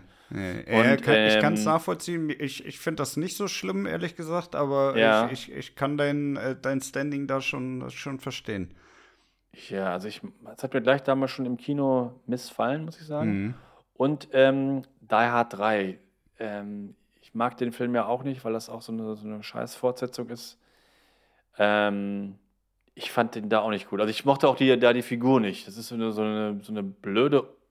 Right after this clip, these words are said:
Speaker 2: so eine Figur, die hat irgendwie nichts so richtig.
Speaker 1: Mhm.
Speaker 2: Ist ein dover, dover Sidekick damals gewesen für, für John McClane.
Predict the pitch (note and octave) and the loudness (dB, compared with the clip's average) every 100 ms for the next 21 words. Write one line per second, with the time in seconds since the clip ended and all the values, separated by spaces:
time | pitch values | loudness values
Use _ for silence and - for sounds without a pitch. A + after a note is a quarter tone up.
0 | _ _ _ _ _ _ _ _ _ A#2 | _ _ _ _ _ _ _ _ _ -2
1 | A#2 B2 C#3 C3+ A2+ D#3+ - A2+ G#2+ G2+ | -2 0 2 2 4 2 0 0 0 -2
2 | - G2+ G#2 - C3+ A2+ G#2 C3 - _ | -4 -4 -4 -2 2 4 2 0 -6 _
3 | _ _ - A#2+ A#2 A#2+ A#2+ A2+ A#2 B2+ | _ _ -8 0 4 8 8 8 6 6
4 | A#2+ A#2 A#2+ B2 A#2+ G2+ G#2+ G#2+ - G#2 | 6 4 2 2 2 0 0 0 -4 -4
5 | G#2+ G2+ G2+ - G#2+ G#2 G2+ G#2 G2+ G#2 | -2 -2 -6 -2 0 2 0 -2 -2 -2
6 | G#2 G2+ G#2 G#2 A2+ | -2 -2 0 0 0